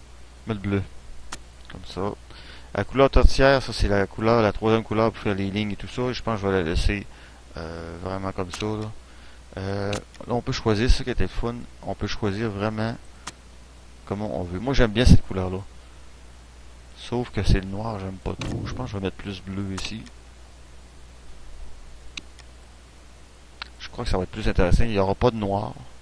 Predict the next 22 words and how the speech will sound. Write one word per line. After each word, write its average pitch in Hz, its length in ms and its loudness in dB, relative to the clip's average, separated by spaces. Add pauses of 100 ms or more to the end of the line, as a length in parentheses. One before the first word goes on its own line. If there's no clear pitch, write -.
(540)
Ensuite, 120 460 0
la 110 100 2
couleur 135 280 0
des 117 100 2
sponsors. 104 800 -4 (760)
Euh, 90 80 0
le 98 140 0
clair, 131 520 4
je - 120 -8
pense 113 240 -2
pas 104 80 -6
qu'on 110 140 -6
va 95 80 -4
prendre 92 260 -2
blanc. 101 320 -2
Je 104 100 -8
vais 98 60 -4 (180)
peut-être - 180 2
plus - 360 -10
mettre 98 240 -2
rouge. 127 560 -8 (3250)
Rouge 120 340 -4